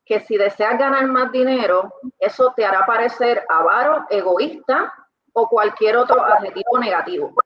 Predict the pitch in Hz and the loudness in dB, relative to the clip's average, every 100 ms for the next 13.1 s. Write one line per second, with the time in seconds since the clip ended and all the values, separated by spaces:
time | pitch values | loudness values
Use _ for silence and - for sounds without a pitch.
0 | 622 - _ _ _ 254 254 220 170 170 | -4 -6 _ _ _ -6 -4 -4 -2 -2
1 | 175 123 _ _ _ _ _ _ _ - | -2 -12 _ _ _ _ _ _ _ -4
2 | 220 214 220 202 202 233 285 233 202 226 | -2 -2 -2 -4 -4 -4 0 0 0 -4
3 | - _ _ 208 202 196 - 254 226 202 | -12 _ _ -4 -4 -6 -4 -2 0 -2
4 | 208 196 196 185 185 - 190 220 240 240 | -2 -4 -4 -6 -8 -4 -4 -2 -2 0
5 | 240 247 247 240 233 233 226 226 240 233 | -2 -6 -8 -6 -6 -6 -4 -2 0 0
6 | 226 226 220 220 226 226 262 269 247 202 | 0 -2 -2 -2 -2 0 2 2 2 2
7 | 202 - _ - 208 214 220 202 196 226 | 0 -8 _ -2 0 2 2 0 0 2
8 | 254 247 240 240 247 247 240 - 269 277 | 2 0 0 2 2 2 0 0 0 2
9 | 285 208 208 190 - 262 - - 190 151 | 0 0 -2 -2 0 0 0 0 0 -2
10 | 143 - _ _ _ _ _ _ 202 247 | -8 -10 _ _ _ _ _ _ -2 2
11 | 262 254 214 190 190 196 220 247 254 254 | 2 2 2 0 2 2 2 0 0 0
12 | 247 233 214 - 190 - 180 175 220 254 | 0 0 -2 -4 -10 -4 0 2 2 0